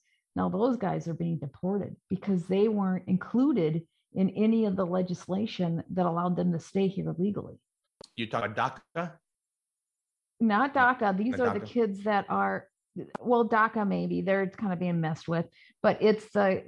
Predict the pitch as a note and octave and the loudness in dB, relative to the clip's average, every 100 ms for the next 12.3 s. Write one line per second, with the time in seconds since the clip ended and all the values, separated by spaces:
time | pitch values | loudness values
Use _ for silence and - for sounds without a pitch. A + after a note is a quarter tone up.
0 | F#3 G3+ - E4+ D4 C#4+ A3 G#3+ - E4 | -6 -6 -2 0 0 0 0 0 -2 -2
1 | F4 A3 G3+ - A3+ G#3+ G3+ - B3 C4 | 2 2 0 -4 -4 -2 -2 0 2 2
2 | B3 - - A3 F#3+ F#3+ F#3+ - _ - | 0 -6 -4 -2 0 0 -2 -8 _ 0
3 | G3 F#3 A3+ D#4+ - - G3+ F3+ D#3+ E3+ | 4 4 4 2 -2 2 2 4 2 -2
4 | - _ _ _ A3 G#3+ G#3 A3+ - A#3 | -4 _ _ _ -2 2 2 0 -4 0
5 | G#3+ G#3 G#3 - F#3+ F3+ F#3 F#3 F#3 F#3 | 0 0 -2 -2 -4 -2 -2 -2 0 0
6 | E3+ F3+ F3+ F#3 - G#3 G#3 B3 B3+ B3 | 2 4 2 0 -2 2 2 4 2 2
7 | A#3+ B3+ _ _ - F3+ G3 A3+ C4+ C4 | 0 -4 _ _ -8 -2 0 2 0 0
8 | A#3 - G#3+ G3+ F#3 G#3 D#4 G3+ F3 - | 0 2 0 0 -2 -2 -2 -2 -4 -6
9 | _ - G3+ A#3 B3+ C4 C4+ B3+ G3 F#3+ | _ -8 -4 -4 -4 -6 2 2 2 0
10 | F3 F#3 F3 G3+ G3 A3 A#3+ A#3+ A#3 - | 0 0 -2 -2 -2 0 0 0 -4 -6
11 | G3+ G3 F#3+ F#3+ F3+ G3 F#3 F#3+ F3+ - | -4 -2 -4 -2 -2 0 0 0 0 0
12 | A#3+ G#3 | 2 2